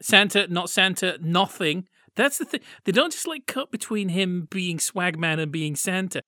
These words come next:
They cut between him being a swag man, being Santa, and not being there at all. Just timed it wrong, he would have vanished entirely.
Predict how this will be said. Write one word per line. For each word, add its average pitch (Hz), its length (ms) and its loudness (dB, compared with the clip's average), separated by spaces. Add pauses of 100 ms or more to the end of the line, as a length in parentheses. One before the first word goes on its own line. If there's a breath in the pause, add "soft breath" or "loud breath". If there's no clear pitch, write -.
They 185 100 0
cut 226 240 0
between 208 320 -4
him 180 300 0 (300)
being 226 300 2
a 226 60 2
swag 175 340 -2
man, 139 300 -2
being 190 240 -2
Santa, 175 480 -2
and 165 120 2
not 180 200 0
being 170 240 0
there 165 220 2
at - 160 -4
all. 165 460 2 (280)
Just - 200 -16
timed 202 380 0
it 190 100 -8
wrong, 180 260 4
he 139 120 0
would 139 120 -4
have 135 80 -6
vanished 156 440 -2
entirely. 143 640 -6